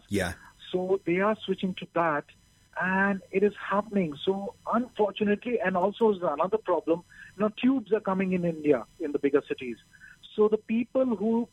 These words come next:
Speaker 2: many of them who used to ride motorcycles are shifting to the public transport slowly. They are shifting to the cars. So I would still say the bigger bike scene, you know, the, the five hundred C C and above, it will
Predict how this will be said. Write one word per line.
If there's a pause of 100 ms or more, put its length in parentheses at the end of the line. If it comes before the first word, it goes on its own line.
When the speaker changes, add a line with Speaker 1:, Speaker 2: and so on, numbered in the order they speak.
(120)
Speaker 2:
many
of
them
who
used
to
ride
motorcycles
are
shifting
to
the
public
transport
slowly. (540)
They
are
shifting
to
the
cars. (300)
So
I
would
still (120)
say
the
bigger
bike (140)
scene,
you
know,
the, (420)
the
five
hundred
C
C
and
above, (500)
it
will